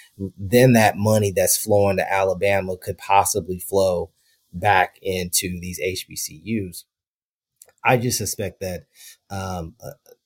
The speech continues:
that's a hard sell for me. That's a hard belief, but I do think that that's the source of the optimism, uh, that this signing and others that Deion's ha-,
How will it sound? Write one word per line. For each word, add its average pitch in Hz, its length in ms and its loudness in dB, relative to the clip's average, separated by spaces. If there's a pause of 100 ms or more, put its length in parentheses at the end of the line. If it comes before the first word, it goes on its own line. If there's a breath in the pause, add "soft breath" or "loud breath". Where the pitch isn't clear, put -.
(180)
that's 135 220 2
a 110 60 4
hard 113 320 6
sell 101 280 0
for 107 100 -10
me. 104 280 -4
That's 127 200 2
a 120 60 6
hard 117 500 4
belief, 107 540 0
but 107 100 -6
I 104 100 0
do 110 220 2
think 104 240 -2
that 87 100 -10
that's 101 200 0
the 95 100 -10
source 123 440 4
of 104 120 -4
the 92 160 -2
optimism, 90 720 0 (360 loud breath)
uh, 92 300 0
that 95 200 -2
this 120 240 4
signing 98 400 2
and 87 80 -4
others 92 320 -2
that 87 120 -8
Deion's 90 440 -2
ha-, 82 220 -2